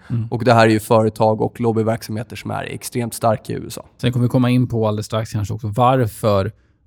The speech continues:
Speaker 1: de och kanske framförallt tobaksbolagen då inte riktigt vågar gå in i den här typen av,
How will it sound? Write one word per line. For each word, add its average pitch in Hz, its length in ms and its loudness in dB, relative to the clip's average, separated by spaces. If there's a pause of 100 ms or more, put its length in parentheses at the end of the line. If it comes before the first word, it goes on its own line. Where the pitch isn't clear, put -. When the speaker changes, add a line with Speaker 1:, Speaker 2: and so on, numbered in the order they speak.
(240)
Speaker 1:
de 110 520 0
och 107 80 -4
kanske 104 220 -4
framförallt 104 380 -2
tobaksbolagen 117 720 0
då 104 60 -4
inte 117 320 0
riktigt 113 460 -6
vågar 120 640 4
gå 117 160 0
in 135 240 4
i 107 160 2
den 110 140 0
här 110 160 2
typen 110 360 -4
av, 104 260 -2